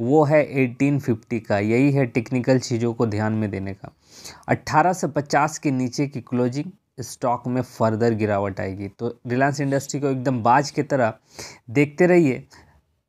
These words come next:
रिलायंस इंडस्ट्री एक बार बहुत ज़बरदस्त मौका देगा। मुझे ऐसा लगता है कि अगर अठारह सौ पचास को ये स्टॉक तोड़ता है, तो फिर ये स्टॉक में बड़ी करेक्शन नज़र आएगी, जो स्टॉक को सेवनटीन हंड्रेड और finally एट, अ, सिक्सटीन हंड्रेड तक स्टॉक को ले जा सकता है।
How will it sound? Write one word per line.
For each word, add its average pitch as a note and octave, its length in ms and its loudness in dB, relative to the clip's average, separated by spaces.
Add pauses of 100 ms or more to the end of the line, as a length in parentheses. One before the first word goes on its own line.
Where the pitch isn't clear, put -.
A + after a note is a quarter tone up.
(140)
रिलायंस F3 340 2
इंडस्ट्री E3 400 0
एक D3+ 100 2
बार D3+ 100 2
बहुत B2+ 380 0
ज़बरदस्त C#3 480 0
मौका A#2+ 360 2
देगा। B2 340 0
मुझे A#2+ 260 0
ऐसा C#3+ 200 2
लगता B2+ 440 2
है A#2 140 0
कि B2 160 -6
अगर D3 400 2
अठारह C3+ 460 0
सौ D3 140 -4
पचास C3+ 460 0
को C3+ 140 -6
ये B2+ 140 -2
स्टॉक - 400 -2
तोड़ता A2 340 2
है, G#2 80 0 (640)
तो D#3 60 2
फिर F#3+ 320 4
ये F#3 220 6
स्टॉक D#3 380 -2
में D3 200 0
बड़ी C3 200 4
करेक्शन C3+ 420 2
नज़र C3 300 2
आएगी, C#3 300 4
जो B2 220 0
स्टॉक C3+ 380 0
को C3 80 -4
सेवनटीन C3 540 0
हंड्रेड D3 360 -2 (340)
और A2+ 120 -4
finally D3+ 580 2 (100)
एट, C3 280 0
अ, B2+ 160 4
सिक्सटीन E3 540 2
हंड्रेड C#3 400 2
तक C3+ 180 -2
स्टॉक A#2+ 440 -6
को A#2+ 80 -2
ले A2+ 160 -2
जा A#2 120 0
सकता B2 420 -2
है। A2 120 -2